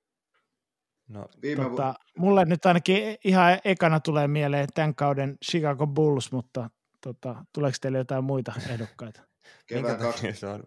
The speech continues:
Speaker 1: paras niistä?
Speaker 3: No, se ei ainakaan tule finaaleihin pääsemään.
Speaker 1: <laughs> No, mutta ei se kyllä paras niistä ole.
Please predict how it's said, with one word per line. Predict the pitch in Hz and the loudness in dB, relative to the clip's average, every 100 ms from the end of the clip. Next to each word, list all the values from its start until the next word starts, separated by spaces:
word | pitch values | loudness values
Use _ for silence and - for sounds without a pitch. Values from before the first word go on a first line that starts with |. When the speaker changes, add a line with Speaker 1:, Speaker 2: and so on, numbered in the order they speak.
| _ | _
Speaker 1:
paras | 110 104 104 - - | -8 -6 -8 -12 -18
niistä? | - 131 _ _ _ _ _ _ _ 104 - _ _ _ | -18 -20 _ _ _ _ _ _ _ -20 -20 _ _ _
Speaker 3:
No, | 156 165 175 175 | -12 -10 -10 -10
se | 160 190 | -4 -2
ei | 151 | 0
ainakaan | 151 151 156 | -2 0 0
tule | 160 | 0
finaaleihin | 151 165 151 127 120 120 | -2 -2 -2 -2 -4 -6
pääsemään. | 120 113 113 107 101 - _ - - | -8 -12 -10 -12 -14 -20 _ -20 -18
Speaker 1:
<laughs> | 143 - _ _ _ _ - _ _ - - - | -18 -18 _ _ _ _ -20 _ _ -20 -20 -12
No, | 175 - 175 | -10 -6 -6
mutta | 139 - | -6 -12
ei | - | -14
se | - | -18
kyllä | 107 104 98 _ | -12 -12 -12 _
paras | 107 107 - - | -6 -2 -2 -2
niistä | - 113 143 160 165 - | -4 -10 -10 -10 -12 -4
ole. | - - - - - | -6 -2 -6 -4 -8